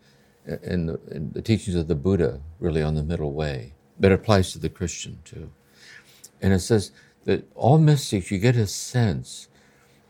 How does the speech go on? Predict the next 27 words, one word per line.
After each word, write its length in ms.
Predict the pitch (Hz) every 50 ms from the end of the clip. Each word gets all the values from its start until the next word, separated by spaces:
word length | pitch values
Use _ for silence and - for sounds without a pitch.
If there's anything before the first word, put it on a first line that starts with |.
| _ -
that 180 | 107 101 92
as, 220 | - - 101 92 92
there, 240 | 104 98 98 95 - -
as 180 | - 92 - 98
we're 400 | 98 - - - 110 101 104 104
on 160 | 120 131 135
the 100 | 120 117
path 520 | - _ - 135 139 131 120 107 - -
that 120 | - - -
leads 320 | 92 104 110 95 - -
to 140 | - - 98
union, 580 | 90 87 90 101 98 95 90 85 67 57 60 - - _ _ _ _ _ _ _ _ _ _ _ _ _ _ _ _ _ _ _ _ _ _ _ _ _ _ _ - - - - - - - - _ _ _ _ _ _
you 140 | - 113 117
get 180 | 110 127 135 127
a 60 | 110
feeling 480 | - - - 135 156 151 139 117 104
that 140 | 95 98 95
along 440 | 98 95 98 98 107 120 135 139 131
the 80 | 123 117
path 400 | - - 127 127 120 120 123 -
that 160 | - - -
leads 360 | 92 104 131 139 131 - -
to 120 | - 117
union, 600 | 113 101 95 95 90 87 85 85 85 82 82 69 64
you 120 | 78 101 95
discover 640 | 101 98 - - - - 127 131 123 127 127 117 -
the, 380 | 117 - 101 98 90 - -